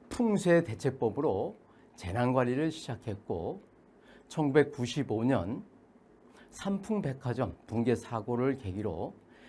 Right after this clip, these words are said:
자연재해대책법을 확대 개정했고 또 인적 재난에 대한, 즉 사회적 재난에 대한 관리 필요성으로 재난관리법을 제정하였습니다.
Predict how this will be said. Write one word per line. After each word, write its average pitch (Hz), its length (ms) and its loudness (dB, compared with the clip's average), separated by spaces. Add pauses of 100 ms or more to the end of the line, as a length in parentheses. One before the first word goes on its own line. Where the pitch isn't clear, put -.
(200)
자연재해대책법을 139 1900 0 (360)
확대 117 420 0
개정했고 101 640 -4 (760)
또 123 340 4 (260)
인적 165 460 4
재난에 147 420 4
대한, 135 480 0 (300)
즉 139 300 -2
사회적 196 500 0
재난에 165 300 2
대한 175 220 0
관리 135 320 0
필요성으로 113 800 0 (460)
재난관리법을 147 1120 0 (380)
제정하였습니다. 104 880 -2